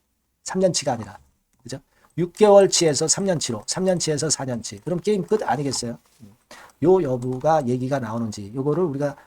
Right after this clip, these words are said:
주목을 하고 있다 이겁니다. 그죠? 네, 그래서, 음, 요 부분들을 우리가 신경을 써서 봐야 되겠고요. 어, 물론 이제 그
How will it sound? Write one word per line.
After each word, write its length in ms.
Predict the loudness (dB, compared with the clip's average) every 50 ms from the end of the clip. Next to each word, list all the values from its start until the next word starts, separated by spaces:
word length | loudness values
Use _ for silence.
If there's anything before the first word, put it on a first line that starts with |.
| _ _ _
주목을 540 | -12 -6 -4 -2 0 0 0 2 0 0 -2
하고 280 | -2 -6 -6 -6 -8 -8
있다 380 | -8 -12 _ -8 -6 -6 -6 -4
이겁니다. 500 | -4 -4 -2 -4 -4 -8 -10 -14 -14 _ _ _ _ _ _ _ _ _ _ _ _ _ _ _ _ _ _ _ _ _ _ _ _ _ _ _ _ _ _ _ _ _
그죠? 340 | -6 -6 -6 -6 -8 -8 -10 -12 -20 -20 -20 -20 -16 -14
네, 140 | -14 -14 -12
그래서, 240 | -10 -8 -6 -6 -6 -8 -12 -20 _ _ _ _ _ _ _ _ _ _ _
음, 400 | -4 -4 -2 -2 -2 -4 -4 -6 -8 -12 _ _ _ _ _ _ _ _ _ _ 4
요 200 | 8 8 8 8
부분들을 560 | 4 0 0 0 0 0 0 0 0 2 0
우리가 300 | 0 -2 0 0 -2 -2
신경을 400 | 0 -2 0 0 2 2 2 0 -2
써서 280 | -2 -4 -2 -2 -2
봐야 200 | -2 0 -2 0
되겠고요. 600 | -2 -2 -6 -6 -6 -6 -6 -6 -4 -6 -8 -12 _ _
어, 240 | -8 -6 -6 -6 -6
물론 240 | -4 -2 -2 0 -2
이제 160 | 0 -2 -2
그 440 | -4 -2 -6 -4 -4 -4 -4 -6 -8